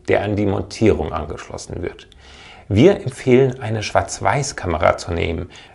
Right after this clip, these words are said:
da sie empfindlicher als eine Farbkamera ist und es beim Guiden nicht auf die Farbe ankommt. Unter Omegon gibt es einige schöne Guiding-Kameras, wie zum Beispiel diese hier.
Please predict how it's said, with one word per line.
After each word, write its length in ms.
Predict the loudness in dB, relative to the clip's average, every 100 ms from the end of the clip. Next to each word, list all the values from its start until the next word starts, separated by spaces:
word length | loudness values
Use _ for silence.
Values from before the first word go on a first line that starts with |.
| 4
da 160 | 6
sie 140 | 6 4
empfindlicher 760 | 0 0 0 2 0 0 -2
als 180 | -2 -6
eine 320 | -6 -6 -6
Farbkamera 680 | -8 -8 -8 -8 -4 -2 0
ist 320 | 0 -2 -6 -16 -20 -4
und 100 | 0
es 120 | 0
beim 220 | 0 -2 2
Guiden 380 | 4 4 2
nicht 240 | 0 0 -2
auf 140 | -6
die 80 | -6
Farbe 360 | -6 -4 0 0
ankommt. 800 | 0 -2 -4 -6 -6 -16 -20 -20 _ _ _ _ _ _ _ _ _ 0
Unter 320 | 0 0 0
Omegon 480 | 2 2 2 2 -2 -10 -4
gibt 180 | -4 0
es 240 | -4 -4
einige 340 | -4 -2 2 0
schöne 480 | 0 -2 -2 -2 -6 -8
Guiding-Kameras, 1200 | -4 0 0 0 -2 -8 -8 -6 -6 -8 -10 -16 -20 _ -6
wie 160 | -4 -4
zum 180 | -6 -6
Beispiel 640 | -6 -6 -2 -2 -2 -8 -6
diese 260 | -2 0 -2
hier. 400 | -4 -10 -10